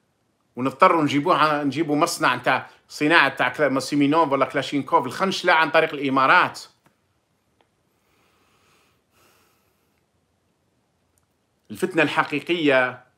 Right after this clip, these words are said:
أن دول جات بعدنا وراحت بعيد، استقلت بعدنا وراحت بعيد.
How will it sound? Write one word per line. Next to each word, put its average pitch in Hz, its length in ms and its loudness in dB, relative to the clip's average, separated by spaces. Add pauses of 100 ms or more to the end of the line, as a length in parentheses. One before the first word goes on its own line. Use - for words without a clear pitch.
(140)
أن 147 220 2
دول 170 240 2
جات 143 260 -4
بعدنا 117 640 -6 (960)
وراحت 147 380 0
بعيد، 117 600 -8 (2000)
استقلت 185 560 2
بعدنا 160 420 2
وراحت 175 400 2
بعيد. 160 600 -2